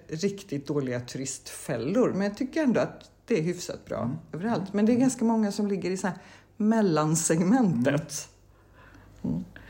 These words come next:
Speaker 2: Ja,
Speaker 1: Men
Speaker 2: men det, det tror jag. Och, och sen är det väl att det, det är lite same same kanske på det här mellansegmentet. Att man,
Speaker 1: Mm.
Speaker 2: man, man, man serverar ungefär lika, likadant. Väldigt spanskt, självklart.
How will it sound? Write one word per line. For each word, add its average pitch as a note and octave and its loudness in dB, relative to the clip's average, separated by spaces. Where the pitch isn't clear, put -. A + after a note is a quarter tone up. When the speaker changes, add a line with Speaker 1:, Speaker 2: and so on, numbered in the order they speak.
Speaker 2:
Ja, C3+ 2
Speaker 1:
Men D3+ 12
Speaker 2:
men D#3 6
det, D3+ 2
det F3+ -2
tror D#3+ 6
jag. B2+ 8
Och, C3 -2
och A#2+ -8
sen D3+ 0
är D#3+ 4
det E3+ 0
väl E3+ 2
att - -2
det, C3 0
det - -2
är C3+ 4
lite C3+ 2
same C#3 6
same C#3 6
kanske G#2+ 0
på B2 0
det A2+ 2
här A2+ 2
mellansegmentet. A2+ 2
Att - -12
man, - -2
Speaker 1:
Mm. F#3+ 8
Speaker 2:
man, G#2 2
man, F2+ -4
man G2 -2
serverar C#3 6
ungefär A2 6
lika, F2+ -2
likadant. A2 -2
Väldigt A2+ 0
spanskt, - -2
självklart. - -2